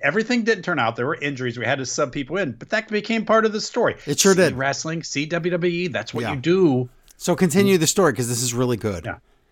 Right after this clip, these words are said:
Speaker 1: Yeah, 'cause, oh, Yuta and Matt go to the top of the cage and they fight. Don says, "Oh, this was dramatized." I don't even know what that word is. Uh, Matt is up on top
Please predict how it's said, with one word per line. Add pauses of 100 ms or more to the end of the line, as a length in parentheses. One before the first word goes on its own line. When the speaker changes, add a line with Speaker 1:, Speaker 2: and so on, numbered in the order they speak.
(180)
Speaker 1:
Yeah,
'cause,
oh,
Yuta
and
Matt
go
to
the
top
of
the
cage
and
they
fight. (420)
Don
says, (320)
"Oh,
this
was (120)
dramatized."
I
don't
even
know
what
that
word
is. (560)
Uh, (100)
Matt (180)
is
up
on
top